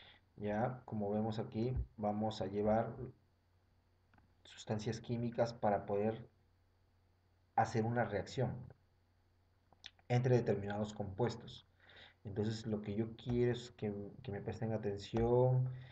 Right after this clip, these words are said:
eh, al curso mismo, porque recuerden que la química es extensísima, la química es interesante. Ah, ya, me olvidaba también, necesito tabla periódica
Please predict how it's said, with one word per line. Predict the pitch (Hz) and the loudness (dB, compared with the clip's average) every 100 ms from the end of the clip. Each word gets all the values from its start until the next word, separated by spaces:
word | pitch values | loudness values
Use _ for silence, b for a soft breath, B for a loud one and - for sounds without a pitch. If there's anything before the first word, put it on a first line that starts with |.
| B B _ | B B _
eh, | 113 101 104 104 101 - | -2 0 0 0 -2 0
al | 98 98 98 98 95 - | 4 4 4 0 -6 -2
curso | 120 113 120 113 | 0 2 0 0
mismo, | 107 107 107 110 135 | 2 2 2 0 0
porque | 120 104 | -2 -2
recuerden | 98 104 101 104 | -4 -2 -2 -2
que | 107 | -2
la | 101 | -4
química | 98 104 104 107 | -4 -6 -4 -4
es | 104 | -4
extensísima, | - - 110 104 - 135 - 98 92 87 - | -10 -4 -4 -2 -4 -4 -4 -4 -6 -6 -8
la | 101 | -6
química | - 110 107 110 | -2 -2 -2 -2
es | 107 107 - B B B _ - | -2 -4 -12 B B B _ -10
interesante. | 104 101 98 101 127 110 92 - - | -8 -2 0 2 4 2 0 -4 2
Ah, | 113 | 2
ya, | 110 113 98 - 113 | 6 6 4 0 -4
me | 104 | -2
olvidaba | 98 107 117 110 107 | 0 6 8 8 4
también, | 104 104 107 101 - - _ B B B _ | 0 2 2 0 -6 -14 _ B B B _
necesito | - 101 101 107 107 | -8 -6 -4 -4 -2
tabla | - 110 110 | 0 2 2
periódica | - 107 110 110 110 127 131 131 | 2 2 2 2 4 4 4 2